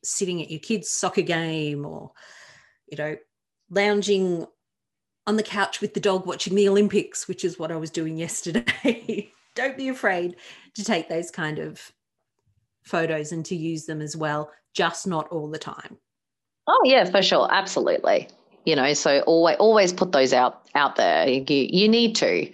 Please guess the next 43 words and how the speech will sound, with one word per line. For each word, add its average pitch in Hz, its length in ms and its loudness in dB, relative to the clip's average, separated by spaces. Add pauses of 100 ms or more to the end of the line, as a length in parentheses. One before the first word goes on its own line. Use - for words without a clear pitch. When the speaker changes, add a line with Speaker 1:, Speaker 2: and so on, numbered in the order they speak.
(160)
Speaker 2:
you 139 160 0
know, 123 100 2
otherwise 160 800 2
you 165 120 2
sort 180 220 2
of 170 60 -2
become 139 460 0
just 135 260 -2
like 135 220 0
a 127 280 2 (520)
robotic 139 640 0
business 131 500 -2 (120)
person 135 580 2
that, 117 280 2 (600)
you 156 140 0
know, 127 160 0 (120)
doesn't 135 340 0 (140)
have 143 140 0
anything 139 580 -2 (200)
outside 139 340 -2
of 135 80 2
their 135 120 2
life. - 520 0
You 185 100 2
know, 143 100 0
it 196 360 2
really 294 260 2
is 233 120 0
about 156 420 -2
combining 135 760 -2
the 107 120 -4
two, - 260 -4
your 82 220 -2
personal 180 420 -2
life, 143 300 0
your 143 80 -2
business 143 420 -6
life. 120 320 -2
And 160 140 -2
then 175 140 2
they 202 140 2
do, 247 220 2
they, 185 220 2